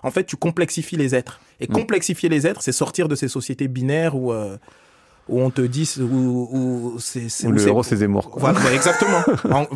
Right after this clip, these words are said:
Speaker 1: mais
Speaker 2: Ouais,
Speaker 1: vraiment,
Speaker 2: c'est vraiment
Speaker 1: vraiment.
Speaker 2: ça, ouais.
Speaker 1: Ou des
Speaker 2: Mm.
Speaker 1: gens qui viennent, alors, euh, alors c'est, c'est, c'est bon. Et c'est, c'est, c'est ce travail-là. En tout cas, je pense, si tu veux, je crois de moins en moins aux politiques.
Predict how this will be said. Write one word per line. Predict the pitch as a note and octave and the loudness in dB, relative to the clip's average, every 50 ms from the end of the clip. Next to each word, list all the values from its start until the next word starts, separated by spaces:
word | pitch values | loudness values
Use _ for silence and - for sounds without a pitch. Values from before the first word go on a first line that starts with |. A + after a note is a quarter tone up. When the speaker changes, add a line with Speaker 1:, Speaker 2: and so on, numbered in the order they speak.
| C3+ B2 D3+ | -4 0 2
Speaker 1:
mais | D3+ D#3 D#3 | 2 4 4
Speaker 2:
Ouais, | B2+ | 4
Speaker 1:
vraiment, | C3 - - A3 G3 | 4 4 4 2 0
Speaker 2:
c'est | G3 - A#2 | 0 0 0
vraiment | G#2+ G#2 - - | 2 2 4 4
Speaker 1:
vraiment. | E3+ E3 - - | 4 2 0 0
Speaker 2:
ça, | - | -2
ouais. | - - | -2 0
Speaker 1:
Ou | D3 D3 | 0 2
des | D3 D3 C#3 | 4 2 2
Speaker 2:
Mm. | C3 | 4
Speaker 1:
gens | D3+ F#3+ G3+ | 2 0 0
qui | - - C3 | -2 -4 -2
viennent, | A#2+ C#3+ D#3+ F#3 F#3+ E3 | 0 2 2 2 2 2
alors, | C3+ B2+ B2+ B2+ A2 B2 | 2 4 4 4 2 0
euh, | A#2+ G#2+ A#2+ A#2 - - - - - - - - - | -2 -2 -4 -4 -4 -8 -20 -20 -20 -20 -18 -4 -2
alors | A2 A#2+ B2 B2+ B2+ - | 2 2 2 2 0 0
c'est, | A#2+ - - A#2+ | -4 -6 -6 -6
c'est, | G2+ - - G#2 | -6 -8 -8 -8
c'est | F#2 - - F#2+ | -10 -10 -8 -8
bon. | G#2+ F#2+ E2+ _ _ _ _ _ - - - - _ _ _ - | -10 -10 -12 _ _ _ _ _ -20 -20 -20 -20 _ _ _ -4
Et | - | -2
c'est, | - - D#3+ | 0 2 2
c'est, | C#3+ - - F3 | 2 2 2 2
c'est | - - F3+ | 2 2 2
ce | - F#3+ | 2 0
travail-là. | F3+ - G3 F3+ F#3+ F#3 F3 E3 C#3 | 0 0 0 2 2 2 2 2 2
En | D3+ E3 | 2 0
tout | - G#3 | -2 0
cas, | - A#3+ G3+ E3+ - - - - - _ _ | 0 0 0 0 -4 -8 -18 -20 -20 _ _
je | C#3+ D#3+ | 0 0
pense, | D#3+ D#3+ G3 F#3+ F3+ E3+ - - - _ _ _ _ | 0 2 0 0 0 0 -2 -4 -8 _ _ _ _
si | - - G3+ | -6 -4 -4
tu | F#3 - F#3 | -2 -2 0
veux, | E3+ F#3 G#3+ G#3+ G3 - - _ _ _ _ _ _ _ _ _ _ _ _ _ _ _ _ _ _ - | 0 0 0 0 -2 -4 -6 _ _ _ _ _ _ _ _ _ _ _ _ _ _ _ _ _ _ -2
je | A#2 C3 | -2 -2
crois | - - D3+ D#3 | 0 0 0 0
de | D3+ D3 | 2 2
moins | C3+ C#3+ C#3+ D#3 E3+ F3 E3 D#3+ | 2 2 2 4 4 4 4 2
en | D3 | 2
moins | D3 D3+ D3+ | 2 2 0
aux | D3 | 0
politiques. | C#3+ - C#3 C3+ C#3 C3+ - - G#3+ A3 - | 0 0 0 0 0 -2 -4 -6 -8 -8 -10